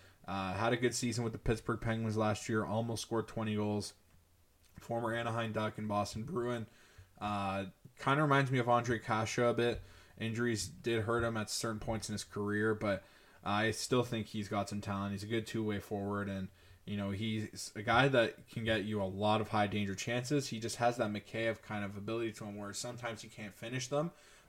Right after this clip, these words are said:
But if you can, if you really want to replace Mikheyev's speed and kind of two-way game and that goal-scoring aspect as best as possible on the market right now,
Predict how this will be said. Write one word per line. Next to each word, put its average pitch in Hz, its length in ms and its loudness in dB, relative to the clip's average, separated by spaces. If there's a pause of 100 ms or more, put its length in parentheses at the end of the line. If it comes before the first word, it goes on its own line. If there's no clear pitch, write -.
But 110 260 2
if 123 220 2
you 131 80 -2
can, 127 320 -4
if 135 180 4
you 156 160 2
really 127 320 6
want 117 240 4
to 110 60 2
replace 107 400 0
Mikheyev's 107 420 0
speed 107 640 -2
and 92 140 -6 (340)
kind 120 160 2
of 104 80 -4
two-way 113 320 2
game 107 240 0
and 104 100 -2
that 104 220 -2
goal-scoring 117 520 2
aspect 104 440 -2
as 101 100 -4
best 101 320 0
as 104 100 -6
possible 101 400 0
on 101 40 -2
the 101 60 -2
market 101 340 -2
right 107 140 0
now, 123 220 0